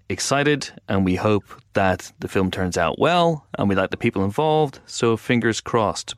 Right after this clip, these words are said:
But we should talk about another comic book movie that has just officially started filming, even though I think it's been filming for a, a little while, and that is, of course, Marvel's Captain Marvel. Uh, and it had some ad-, interesting additions this week to the cast,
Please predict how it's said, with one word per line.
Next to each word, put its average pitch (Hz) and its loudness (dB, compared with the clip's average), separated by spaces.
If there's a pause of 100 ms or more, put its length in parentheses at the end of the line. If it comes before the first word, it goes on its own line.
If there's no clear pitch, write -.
But 160 2
we 160 4
should 160 0
talk 175 0
about 160 -4
another 151 2 (120)
comic 143 0
book 123 0
movie 139 2
that 131 0
has 131 -2
just - -2 (180)
officially 147 0
started 135 0
filming, 139 0 (280)
even 123 0
though 120 4
I - 0
think 123 -2
it's - -6
been 113 -2
filming 117 2
for 110 2
a, 104 0
a 107 2
little 110 2
while, 104 2 (260)
and 120 0
that 113 2
is, 107 2
of - -8
course, 107 0
Marvel's 101 0
Captain 113 -2
Marvel. 95 0 (580)
Uh, 107 0
and 127 0
it 127 0
had 139 0
some 147 2
ad-, 127 0 (400)
interesting 220 0
additions 180 2
this 110 0
week 107 2
to - -2
the 104 2
cast, - -4